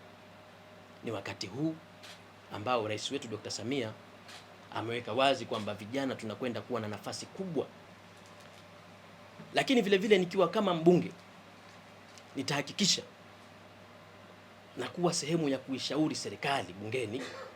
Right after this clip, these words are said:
ikitokezea tukibaini kuna mtendaji yoyote wa ngazi yoyote serikalini atachezea maslahi ya vijana wa nchi hii.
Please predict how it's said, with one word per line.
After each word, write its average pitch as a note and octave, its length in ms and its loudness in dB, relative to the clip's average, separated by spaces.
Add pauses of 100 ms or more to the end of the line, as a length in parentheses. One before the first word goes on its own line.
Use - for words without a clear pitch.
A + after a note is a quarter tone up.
(500)
ikitokezea C3+ 720 0
tukibaini C#3+ 640 0
kuna C#3 260 2
mtendaji C#3+ 560 4
yoyote E3+ 380 6
wa C#3 140 4
ngazi D3 280 2
yoyote D#3 260 0
serikalini C3 520 0 (1800)
atachezea A#2 560 -4
maslahi A2 340 -6
ya E2+ 60 -8
vijana F#2+ 280 -8
wa D#2+ 100 -12
nchi - 160 -12
hii. F2+ 140 -16